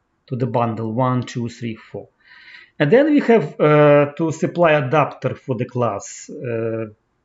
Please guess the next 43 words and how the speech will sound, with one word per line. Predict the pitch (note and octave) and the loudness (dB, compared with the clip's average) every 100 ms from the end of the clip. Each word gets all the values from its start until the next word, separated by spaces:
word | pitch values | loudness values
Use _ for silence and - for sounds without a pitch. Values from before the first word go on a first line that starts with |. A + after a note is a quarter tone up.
| _ - | _ -10
we | B2 | -6
name | B2 B2+ A#2+ | -2 -2 -4
it | G#2+ | -6
simple | - C3 B2+ B2 A2 | -8 -8 -6 -8 -6
fragment | B2 A#2+ A#2 A#2 | -6 -4 -4 -6
page | A#2+ A#2 | -6 -4
adapter | C#3+ F#3 G#3+ - G3+ | -4 -4 -6 -8 -8
with | D#3 B2 G#2+ | -4 -6 -6
the, | A#2 A2+ - _ _ _ _ | -6 -8 -10 _ _ _ _
uh, | - B2 A#2+ A#2 | -8 -4 -4 -2
fragment | C3 B2 C3+ C3+ | -2 -2 -2 -2
manager | G#3 A3+ F3+ | -2 -2 -2
and | C3+ A#2+ | -2 -2
fragment | D3 B2+ A#2+ - | -6 -6 -8 -10
list. | A#2 - _ - - _ | -14 -14 _ -20 -20 _
So | D#3 | -4
please | A3+ F#3+ | 0 2
note | F#3+ A#3+ G3+ | 2 2 2
this | - | 0
class | F3+ D#3 | 0 -2
will | D#3 | -2
be | C3+ C#3 | -4 -2
created | C3+ C3+ C3 C3 | 0 0 2 -2
soon | - C3+ | -6 -6
in | A#2+ | -4
the | |
next | A#2+ B2+ - | -4 -6 -8
slides. | G3 A3+ C#4 - _ _ _ _ _ _ _ _ _ _ | -6 -4 -6 -10 _ _ _ _ _ _ _ _ _ _
And, | D3 C#3 C#3+ C#3 | 4 6 4 4
uh, | D3 C#3+ C#3+ C#3+ C#3+ | 4 4 6 6 4
finally, | C#3 G#3+ A#3+ G#3 | 0 0 0 0
we're | D3 C#3+ | 0 0
using | D#3+ C#3+ | 0 0
synthetic | C3+ C#3 C3+ C3+ C#3+ | 0 -4 -2 -4 -4
property, | - G3+ G3+ G3 - | -6 -4 -4 -10 -12
access | D3+ - D3+ D3+ - | -12 -6 -8 -8 -10
view | C#3+ C#3 C#3 | -6 -6 -4
pager | C3 A#2+ B2 | -4 -4 -4
I | A#2+ | -6
D | A#2 | -6
from | C#3 A#2+ A#2+ | -8 -8 -8
the | A2 | -8
layout. | A2+ G2+ G2+ G#2 G#2 | -12 -14 -14 -16 -18